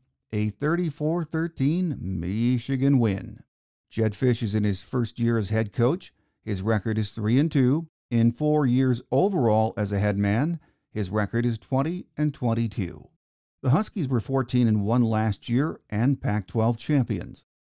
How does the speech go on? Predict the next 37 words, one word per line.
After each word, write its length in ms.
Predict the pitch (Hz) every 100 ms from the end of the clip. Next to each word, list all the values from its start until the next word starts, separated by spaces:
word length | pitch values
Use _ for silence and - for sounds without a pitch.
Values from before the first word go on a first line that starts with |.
| _
They 160 | - 82
ended 220 | 104 107
the 80 | 104
season 400 | 98 120 104 104
after 300 | 113 117 117
the 100 | 110
loss 260 | 113 117 -
to 100 | 113
Michigan, 460 | 151 135 117 117 - _ _
ranked 320 | 110 104 104
number 560 | 95 98 107 135 160 143 -
two 340 | - 170 113
in 120 | 107
the 100 | 113
country. 560 | 107 120 101 85 69 - _ _ _ -
They 140 | 107
return 500 | 113 107 110 110 104 - -
zero 480 | 92 98 175 160 113
starters 640 | - 135 131 110 156 - _ _ 113
on 180 | 113 -
either 320 | 180 151 113
side 340 | 101 117 107 107
of 120 | 101
the 60 | 104
ball. 440 | 113 101 90 - _ _ _ _ _ -
The 60 |
weatherman 480 | 117 110 113 110 104
says 260 | - 113 104
it's 140 | 92
going 240 | 107 107
to 60 | 101
be 120 | 98
a 80 | 98
beautiful 880 | 92 101 98 110 127 131 120 95 92
night 260 | 98 98
for 120 | - 92
football. 640 | 117 120 123 123 127